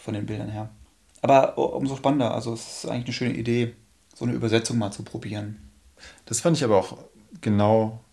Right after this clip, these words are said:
Speaker 2: die Szene, die du halt, oder die zweite Szene, die du so stark fandest, das,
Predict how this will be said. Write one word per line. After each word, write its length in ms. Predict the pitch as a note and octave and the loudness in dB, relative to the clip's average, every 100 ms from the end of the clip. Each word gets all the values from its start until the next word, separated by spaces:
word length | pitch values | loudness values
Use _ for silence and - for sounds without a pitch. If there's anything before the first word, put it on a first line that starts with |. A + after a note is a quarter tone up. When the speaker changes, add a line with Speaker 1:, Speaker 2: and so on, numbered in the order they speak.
| - | -8
Speaker 2:
die 100 | G#2 | -4
Szene, 460 | G#2 - G2+ F#2+ F#2 | -2 0 0 0 -4
die 180 | G2 | -6
du 200 | E2+ F#2 | -6 -6
halt, 400 | F2 F2 - - - | -4 -6 -8 -14 -14
oder 160 | - E2+ | -14 -12
die 100 | E2 | -10
zweite 340 | - G2 G2 | -2 0 0
Szene, 300 | G2+ G#2 F#2 | -4 -4 -2
die 100 | F2 | -4
du 140 | F2+ F2+ | -6 -6
so 120 | F2 | -8
stark 340 | - F2+ G#2 | -2 -2 -2
fandest, 380 | - G#2 G#2 G#2 | -2 -2 -2 -4
das, 280 | - - - | -8 -10 -12